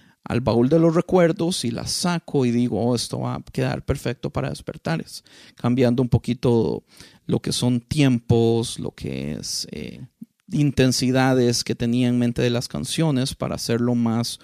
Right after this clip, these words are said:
un proyecto de alternativo folk también, tal vez, o alternativo indie, que es lo que yo considero a Despertares, porque es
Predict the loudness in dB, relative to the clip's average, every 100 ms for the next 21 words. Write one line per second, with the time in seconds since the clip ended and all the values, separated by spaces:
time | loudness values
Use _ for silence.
0 | -20 -20 _ -4 0 4 4 6 4 2
1 | _ -6 -6 _ _ _ -10 -8 -6 -6
2 | -6 0 2 2 2 0 -2 -2 0 0
3 | 0 -2 0 2 2 -2 -16 -6 -2 -2
4 | 0 -2 -2 _ -2 0 0 0 -2 -6
5 | 0 2 2 -2 -2 -2 -4 -4 -2 -2
6 | -2 -2 0 0 -4 -8 -20 -20 _ 2
7 | 2 2 0 0 0 -2 0 0 0 -2
8 | -2 -6 -4 -2 -2 -4 -10 -12 -10 -8
9 | -6 -6 -10